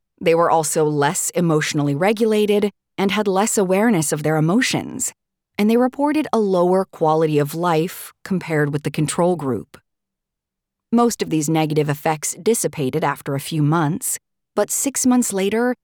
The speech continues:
the therapy group was still reporting poorer relationships with their parents.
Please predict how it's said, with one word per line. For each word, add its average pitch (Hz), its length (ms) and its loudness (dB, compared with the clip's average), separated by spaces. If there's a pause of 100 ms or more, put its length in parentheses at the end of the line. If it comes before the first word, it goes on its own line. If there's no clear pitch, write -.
(200)
the 208 140 -4
therapy 262 420 0
group 247 380 -2
was 233 120 2
still 208 420 0
reporting 180 580 0
poorer 170 580 0
relationships 160 1000 -2
with 147 120 -4
their 147 140 0
parents. - 760 -6